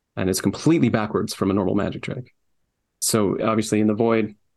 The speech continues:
as you mentioned, we would do things with redirection. We had a demo where we'd have people walk down a straight hall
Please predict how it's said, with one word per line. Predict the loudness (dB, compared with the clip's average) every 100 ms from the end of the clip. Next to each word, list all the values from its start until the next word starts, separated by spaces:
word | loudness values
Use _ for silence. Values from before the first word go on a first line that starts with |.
| _ _ _ -2
as | 2
you | 4
mentioned, | 2 2
we | 2
would | 2 2
do | 0
things | 0 -2
with | 0
redirection. | 0 2 2 0 0 0 0 -6 -20 _ -2
We | 0 2
had | 0
a | 0
demo | 2 2 2
where | 2
we'd | 2 0
have | 0
people | -2 0 2
walk | 2 0
down | -2 0 0
a |
straight | -2 -2 -2 0
hall | 0 0 0 -2